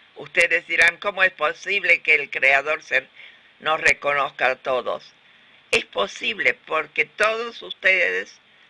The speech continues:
también son Dios y como tales llevan en su interior la chispa divina.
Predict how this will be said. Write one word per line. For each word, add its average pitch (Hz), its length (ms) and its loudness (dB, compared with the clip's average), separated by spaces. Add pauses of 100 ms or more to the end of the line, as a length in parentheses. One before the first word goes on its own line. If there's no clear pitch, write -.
(140)
también 160 580 0
son 156 380 -8
Dios 127 340 -2 (520)
y 151 140 -10
como 170 340 0
tales 208 520 2 (440)
llevan 180 500 2
en 143 180 2
su - 120 -12
interior 160 560 0
la 151 220 2
chispa 151 400 -4
divina. 131 580 -4